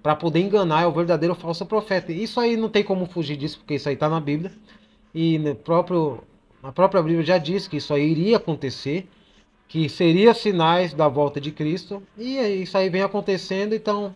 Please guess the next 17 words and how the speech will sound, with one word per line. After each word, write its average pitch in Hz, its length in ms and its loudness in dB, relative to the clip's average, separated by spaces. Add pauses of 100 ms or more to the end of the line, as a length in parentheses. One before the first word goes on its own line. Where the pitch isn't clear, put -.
é 185 80 -12
normal, 170 400 -4
tá? 151 180 -8 (480)
Isso - 100 -8
aí 151 80 0
vai 170 180 2
acontecer 175 500 -4
mesmo. 170 640 -4 (680)
E 143 340 -2
nem 180 120 2
adianta 190 320 0
chorar, 147 460 -2
porque 135 220 -10
isso 147 200 -6
aí 151 240 -2 (460)
é 185 100 2
bíblico. 147 480 0